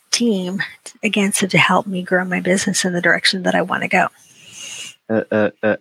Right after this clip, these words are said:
Speaker 2: eighty, twenty, cost analysis. Have we, I think we talked about that before, right? Kinda, you know, the eighty twenty principle, uh, twenty percent of what we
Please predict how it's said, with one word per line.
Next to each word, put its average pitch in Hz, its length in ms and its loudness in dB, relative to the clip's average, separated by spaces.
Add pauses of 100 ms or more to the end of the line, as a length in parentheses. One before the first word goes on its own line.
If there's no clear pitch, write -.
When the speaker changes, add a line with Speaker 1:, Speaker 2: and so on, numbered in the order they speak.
Speaker 2:
eighty, 135 500 4 (160)
twenty, 123 460 4 (320)
cost 123 340 0
analysis. 98 400 -2 (120)
Have 185 140 2
we, 220 140 -4
I 226 80 2
think 370 180 0
we 277 80 2
talked 185 220 0
about 123 200 2
that 117 100 2
before, 104 360 0
right? 113 240 4
Kinda, 110 380 0 (460)
you 120 100 2
know, 107 160 6
the 104 220 4
eighty 127 180 6
twenty 131 260 2
principle, 123 640 2 (100)
uh, 98 80 -4
twenty 131 220 4
percent 120 480 4
of 71 60 -4
what 113 200 2
we 113 360 4